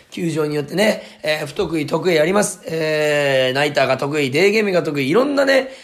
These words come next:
不得意、不得意あるんですけど、甲斐さんは北九州球-、えー、市民球場で絶対に打つと。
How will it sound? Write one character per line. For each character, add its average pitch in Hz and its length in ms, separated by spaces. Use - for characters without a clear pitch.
不 - 160
得 180 220
意、 - 20
不 151 60
得 175 160
意 156 40
あ 147 60
る 156 60
ん - 20
で 147 60
す 135 80
け 143 60
ど、 123 180
甲 - 160
斐 208 120
さ 208 120
ん 202 100
は 220 180
北 202 280
九 214 180
州 202 240
球-、 208 260
え 175 180
ー、 - 20
市 147 100
民 190 140
球 185 120
場 175 140
で 185 100
絶 143 280
対 202 180
に 180 100
打 156 80
つ - 100
と。 - 200